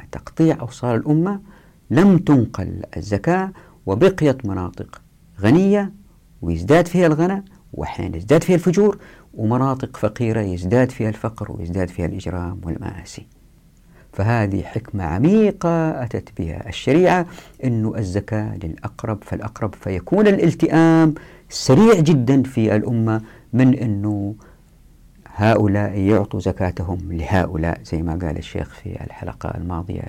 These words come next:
لما نقدنا قول الشيخ الفاضل الذي رأى نقل الزكاة. والحكمة الثالثة هي التكاتف أو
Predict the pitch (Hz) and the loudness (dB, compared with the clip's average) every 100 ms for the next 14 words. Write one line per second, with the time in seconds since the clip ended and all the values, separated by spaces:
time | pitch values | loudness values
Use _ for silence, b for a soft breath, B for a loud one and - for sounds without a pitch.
0 | - 82 - - - 87 87 92 B B | -12 -10 -10 -10 -8 -8 -8 -8 B B
1 | B B - 101 87 90 - - 90 85 | B B -10 -4 -4 -4 -8 -8 -8 -8
2 | 85 104 82 95 90 87 85 92 92 98 | -8 -4 -4 -4 -8 -10 -10 -6 -4 -4
3 | 90 82 90 107 - 92 B B B B | -4 -6 -4 -4 -4 -8 B B B B
4 | B 101 92 92 - 92 98 - _ _ | B -6 -4 -4 -4 -6 -8 -16 _ _
5 | _ _ _ - 117 139 131 113 - 156 | _ _ _ -4 -2 -2 -2 -2 -2 0
6 | 143 120 120 107 110 107 104 - - - | 0 0 -2 -2 -2 -2 -2 -4 -8 -6
7 | 101 98 - 90 - - 101 95 | -2 -4 -4 -8 -10 -14 -10 -10